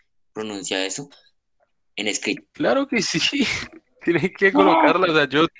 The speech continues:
Speaker 2: yo tengo dos personas en este salón que me dijeron, "Profe, ese método a mí no me funciona", y cuando pronuncian, pues yo no les noto error, entonces no los molesto,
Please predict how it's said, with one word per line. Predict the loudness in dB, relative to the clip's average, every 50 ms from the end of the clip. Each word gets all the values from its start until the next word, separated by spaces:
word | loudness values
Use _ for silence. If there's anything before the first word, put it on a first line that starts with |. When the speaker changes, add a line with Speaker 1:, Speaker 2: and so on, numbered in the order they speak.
| _ _ _ 0
Speaker 2:
yo | 0 4
tengo | 4 4 4 6 4 4 4 6
dos | 6 6 6 6 4
personas | 6 8 8 8 8 6 6 6 6 4 2
en | 2 0
este | 0 0 0 0 4
salón | 4 6 6 4 2 0 0
que | 0 0 2
me | 2 2
dijeron, | 0 0 2 2 2 2 2 -2 -2
"Profe, | 0 0 0 0 0 -4
ese | -2 -2 -2
método | -4 -2 0 2 2 2
a | 2
mí | 2 0
no | -4 -2 -4
me | -4
funciona", | -4 -6 -8 -8 -4 -2 -2 0 0 -2 -2 -4 _
y | -12 -10 -4
cuando | -4 -4 -2 -2 -4 -4
pronuncian, | -4 -6 -6 -6 -6 -6 0 4 4 4 4 2 _ _ -20 -20 -20 _ _ 0
pues | 0 2 2
yo | 2 2 2
no | 2
les | 2 2 0 0
noto | -2 -4 -2 2 2 4
error, | 6 6 6 6 6 4 _ _ _
entonces | _ -14 -10 -6 -4 -4 0
no | 2 4 4
los | 6 4 2 2
molesto, | 0 2 2 4 2 2 -2 -8 -14